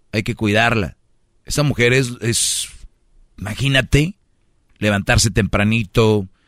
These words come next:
eh, arreglarse, irse a, a chambear, eh, tantas horas de trabajo y que le den un, un break de diez, quince minutitos y ot-, una ho-, una media hora pa' comer y rápido, ¿no? Y luego la mujer andar manejando, o si es que maneja, lo que anda en el estrés del día a día.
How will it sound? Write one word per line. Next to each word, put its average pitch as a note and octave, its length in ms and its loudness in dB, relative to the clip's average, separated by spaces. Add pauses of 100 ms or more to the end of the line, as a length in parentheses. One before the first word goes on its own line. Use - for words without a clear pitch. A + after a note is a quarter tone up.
(300)
eh, F#2+ 340 0
arreglarse, G#2+ 800 0
irse A2 300 2 (180)
a, F#2+ 60 -6
a - 20 -8
chambear, A2 720 0 (400)
eh, G2 380 2 (260)
tantas A#2 340 2
horas A#2 220 2
de G#2+ 80 -2
trabajo A2+ 420 2
y G2 40 -2
que G#2 100 -8
le G2 80 -4
den A2+ 160 0
un, A#2 260 -4
un A2 160 -4
break A#2 300 0
de G2+ 160 -2
diez, G#2+ 500 -4
quince G#2+ 260 -2
minutitos G2+ 800 0
y G2+ 100 -2
ot-, G#2+ 220 -4
una A2 260 -4
ho-, A2 140 2
una A2+ 240 0
media A2+ 260 2
hora A#2 180 2
pa' F#2+ 120 -4
comer A2 380 0
y G2+ 80 2
rápido, G#2+ 720 2 (560)
¿no? B2 340 0 (360)
Y A#2 120 0
luego A#2 220 4
la A2 80 2
mujer A2+ 340 0
andar A2 240 0
manejando, A2+ 760 2
o F#2 80 2
si A2 160 -2
es - 80 0
que A2+ 100 0
maneja, G2+ 380 0
lo F#2+ 120 0
que A#2 120 -2
anda A2+ 160 2
en G#2 80 -4
el G2 100 -8
estrés B2 600 2
del G2+ 180 0
día A2 220 0
a A2 180 0
día. A2+ 480 0